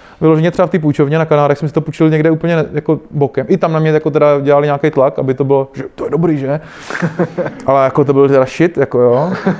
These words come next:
To prostě, převodovka hlasiták na Harley, úplně to už se dneska nevidí, to prostě, když kopneš do té převodovky a je to, jak když do zvonu prostě bouchneš.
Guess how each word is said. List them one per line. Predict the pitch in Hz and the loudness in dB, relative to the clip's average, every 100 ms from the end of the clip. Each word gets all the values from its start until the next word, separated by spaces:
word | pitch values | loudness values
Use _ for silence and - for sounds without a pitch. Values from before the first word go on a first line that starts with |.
| 202 | 0
To | 147 | 2
prostě, | 143 151 190 156 147 147 156 160 - - - - - 196 - - 156 | 2 0 0 2 4 4 2 -2 -8 -10 -8 -8 -8 -14 -8 0 0
převodovka | - 190 190 175 180 | 2 2 2 2 0
hlasiták | 165 165 165 165 | 0 0 0 2
na | 156 | 2
Harley, | 147 143 139 135 147 | 2 4 4 4 4
úplně | 156 143 139 | 4 2 0
to | 135 147 | -2 -6
už | 131 | -2
se | |
dneska | 147 - 143 | -2 0 0
nevidí, | 127 127 | 0 0
to | 131 | 0
prostě, | 131 135 151 | -2 -2 -2
když | 139 139 143 | -2 -4 -4
kopneš | - 151 147 | -2 -2 0
do | |
té | 143 | 0
převodovky | 139 147 139 - 147 | 0 2 2 2 2
a | |
je | 135 | 2
to, | 147 139 139 | 2 2 4
jak | 139 | 2
když | 135 135 | 0 -4
do | 135 151 | -4 0
zvonu | 147 143 143 | 2 2 2
prostě | 139 135 147 | 0 -2 0
bouchneš. | 143 139 143 139 147 | 2 0 0 -2 -2